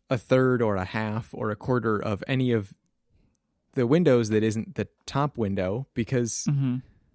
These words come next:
Speaker 1: it's covered with the top window because they're all, like, weirdly half overlapping.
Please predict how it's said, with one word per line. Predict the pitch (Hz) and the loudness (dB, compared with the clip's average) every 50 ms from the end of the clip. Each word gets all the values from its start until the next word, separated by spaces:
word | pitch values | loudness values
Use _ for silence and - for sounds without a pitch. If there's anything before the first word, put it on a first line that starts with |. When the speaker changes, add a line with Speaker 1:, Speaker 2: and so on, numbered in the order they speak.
| _ _ _ _ _ _ _ _ _ _ _ _ _ _ _ _ _ _ _ _ _ _ _ | _ _ _ _ _ _ _ _ _ _ _ _ _ _ _ _ _ _ _ _ _ _ _
Speaker 1:
it's | 143 127 107 - - - - | -4 -4 -4 -4 -12 -14 -4
covered | - 151 139 123 127 123 120 | 0 0 2 2 0 0 0
with | 120 120 - | -2 -2 -2
the | 120 | -6
top | - - 160 180 190 151 | -6 -4 -4 -4 -2 -4
window | 123 104 95 95 101 110 123 | -4 -6 -4 -4 -4 -4 -4
because | 123 113 104 - 104 104 | -4 -6 -4 -4 -6 -6
they're | 107 110 101 104 | -6 -6 -6 -6
all, | 107 117 117 117 110 | -6 -6 -8 -6 -6
like, | 110 104 98 - | -6 -8 -8 -10
weirdly | 101 101 110 113 127 135 120 123 120 120 - | -10 -8 -6 -4 -4 -4 -4 -4 -6 -6 -6
half | - - - 113 104 110 - - | -8 -10 -8 -6 -6 -6 -8 -6
overlapping. | 120 120 110 113 110 107 117 131 143 139 - - - - - | -8 -6 -6 -4 -6 -6 -4 -6 -6 -6 -8 -12 -16 -16 -18